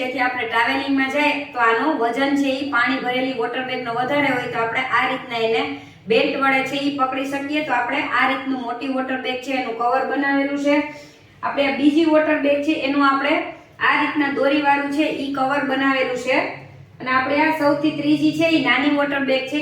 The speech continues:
એમાં આપણે આ રીતના મંથનભાઈ માટે છે ઈ ડાગલા ડુગલીવાળું ક-, પીસ હતું તો એમાંથી આપણે આ રબર નાખી અને આ રીતના કવર છે ઈ તૈયાર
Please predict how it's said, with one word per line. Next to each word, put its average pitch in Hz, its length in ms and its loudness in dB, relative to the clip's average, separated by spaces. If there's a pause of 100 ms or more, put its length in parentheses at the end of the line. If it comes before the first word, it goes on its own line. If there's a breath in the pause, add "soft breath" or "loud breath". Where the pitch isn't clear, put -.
(120)
એમાં 269 220 2
આપણે 254 180 0
આ 247 140 4
રીતના 269 340 0
મંથનભાઈ 269 560 0
માટે 240 320 -4
છે 269 80 -2
ઈ 254 160 0
ડાગલા 254 340 2
ડુગલીવાળું 233 600 0
ક-, - 320 2
પીસ 254 260 -8
હતું 285 320 -2 (240 loud breath)
તો 220 160 0
એમાંથી 285 360 2
આપણે 269 200 0
આ 294 160 2
રબર 285 320 2
નાખી 285 400 0
અને 262 140 0
આ 262 100 2
રીતના 269 380 -2
કવર 262 340 0
છે 269 140 -4
ઈ 269 120 -4
તૈયાર 226 320 4